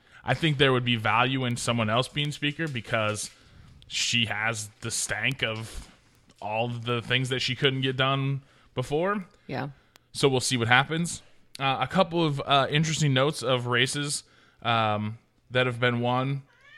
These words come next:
Speaker 1: Uh, Kansas has elected a openly gay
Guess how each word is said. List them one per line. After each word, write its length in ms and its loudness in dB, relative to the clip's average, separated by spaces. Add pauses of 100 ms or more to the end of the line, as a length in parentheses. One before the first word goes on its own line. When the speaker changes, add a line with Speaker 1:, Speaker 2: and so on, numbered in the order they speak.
(520)
Speaker 1:
Uh, 280 0 (100)
Kansas 640 -2 (640)
has 240 2
elected 520 0
a 320 0 (400)
openly 460 4
gay 420 0